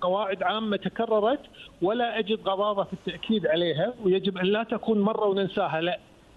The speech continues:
التكرار يعني مطلوب حتى تصل بكل اللغات، لكل الج-، ال-، ال-، اللهجات للجميع، لأن فعلا هذا التحدي اللي راح يتكلم عن الموضوع.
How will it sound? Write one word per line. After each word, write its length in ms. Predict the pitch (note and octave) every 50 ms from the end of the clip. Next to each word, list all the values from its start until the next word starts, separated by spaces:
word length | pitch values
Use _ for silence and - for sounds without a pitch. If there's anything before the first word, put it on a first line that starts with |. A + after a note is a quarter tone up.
| - -
التكرار 680 | F3+ F3 - - F3+ - - G3+ G#3+ G#3+ A3+ A#3 A3 G3 - -
يعني 280 | G#3 F#3+ E3+ F3+ G3 F#3+
مطلوب 480 | F#3+ G3 F#3+ - G#3+ A3 A#3 B3 A3+ -
حتى 360 | - - A3+ - - G#3+ G3
تصل 360 | - A#3 A3 - - G#3+ G3+
بكل 440 | F3 F3 G3 - - C#4 C4+ C4 B3+
اللغات، 440 | A#3+ A3+ G#3 G3+ E3+ F#3+ F3+ D3+ - -
لكل 360 | F3 E3+ - A#3+ A#3+ A#3+ A#3
الج-، 340 | A3+ G#3+ G3 - - A3 - - - F#3+
ال-، 160 | G3 F#3+ - -
ال-، 280 | F#3 F#3 F3+ F3 - G3
اللهجات 800 | F#3 F3+ F3+ F#3+ E3+ D#3+ F#3+ F#3+ F3+ A3 A3+ A#3 B3+ B3 B3+ -
للجميع، 560 | G#3+ G#3 G3 F#3 D#3 F#3 F3+ E3+ F#3+ F#3+ D#3+ - - - - - - - - - -
لأن 260 | E3 F#3 G3+ G#3 G#3
فعلا 520 | - - A3+ G#3+ A3 A3 G#3 F3+ F#3 G#3
هذا 80 | A3 G#3+
التحدي 540 | G3+ - - G#3 - - G#3 G3 - G#3+ G3+
اللي 180 | G3 G3 F#3+
راح 320 | F#3 F3+ F#3+ - - - G#3
يتكلم 600 | G3 D#3+ C#3+ F3+ F3 - - G#3 G3+ F#3 F3+ E3+ -
عن 100 | E3+ D#3
الموضوع. 500 | D#3+ E3 D#3+ D3+ C#3+ C3+ - A#2 A#2